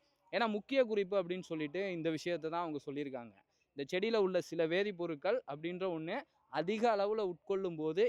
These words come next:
இதய துடிப்பு பிரச்சனைகளை ஏற்படுத்தலாம். மருத்துவ பயனுக்காக பயன்படுத்துவதற்கு முன் ஒரு சித்த மருத்துவர் அல்லது மூலிகை நிபுணரின் ஆலோசனை ரொம்ப, ரொம்ப அவசியம் அப்படின்ற ஒரு விஷயத்த தெளிவா அவங்க கொடுத்துருக்காங்க.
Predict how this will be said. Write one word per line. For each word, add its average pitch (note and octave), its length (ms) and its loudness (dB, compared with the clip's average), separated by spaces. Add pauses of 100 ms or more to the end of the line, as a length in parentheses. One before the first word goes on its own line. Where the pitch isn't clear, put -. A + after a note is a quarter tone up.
இதய F#3+ 260 -2
துடிப்பு E3+ 340 -8
பிரச்சனைகளை D3+ 640 -6
ஏற்படுத்தலாம். C#3 800 -4 (420)
மருத்துவ G#3 360 4
பயனுக்காக F#3 540 -2
பயன்படுத்துவதற்கு D#3+ 880 -6
முன் G3+ 240 -4
ஒரு D#3 200 -2
சித்த G#3 360 -2
மருத்துவர் G3+ 460 -2
அல்லது E3 340 0
மூலிகை F#3+ 480 0
நிபுணரின் F3+ 600 0 (220)
ஆலோசனை G3 580 0
ரொம்ப, F3 300 0
ரொம்ப F#3 300 2
அவசியம் D#3 680 -2 (400)
அப்படின்ற F#3+ 340 0
ஒரு F3 160 2
விஷயத்த E3 400 -2
தெளிவா E3 320 0
அவங்க D#3 200 0
கொடுத்துருக்காங்க. C#3 600 -6